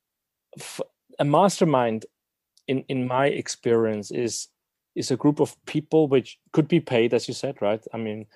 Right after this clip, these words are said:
there's, like, for these super rich people, you pay a hundred thousand dollars a year. Some of them you might pay a hundred thousand dollars a month to be part of it. Um, so you're in a really exclusive group of people sharing.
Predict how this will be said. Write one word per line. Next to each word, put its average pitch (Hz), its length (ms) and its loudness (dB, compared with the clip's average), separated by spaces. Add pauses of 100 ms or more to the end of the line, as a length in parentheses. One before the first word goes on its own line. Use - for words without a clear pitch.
(320)
there's, 120 140 2
like, 113 160 4
for 123 120 0
these 113 140 -2
super 131 260 -2
rich 113 220 -2
people, 110 300 0
you 107 100 0
pay 120 160 2
a 107 60 4
hundred 113 240 -2
thousand 104 360 0
dollars 101 460 0 (160)
a 117 80 0
year. 107 380 0 (400)
Some 135 200 4
of 120 120 2
them 113 140 -2
you 113 80 -2
might 113 240 -2
pay 107 160 2
a 101 40 2
hundred 110 220 -2
thousand 107 280 -2
dollars 104 260 0
a 101 40 -6
month 101 440 -2 (300)
to 117 80 -16
be 113 120 -2
part 98 280 0
of 90 100 -10
it. 104 160 -6 (560)
Um, 110 500 4 (560)
so - 140 -4
you're 110 220 4
in 110 120 0
a 104 60 -2
really 127 500 0
exclusive - 720 -2
group 120 320 2 (220)
of - 140 -10
people 127 340 -6 (280)
sharing. 120 680 2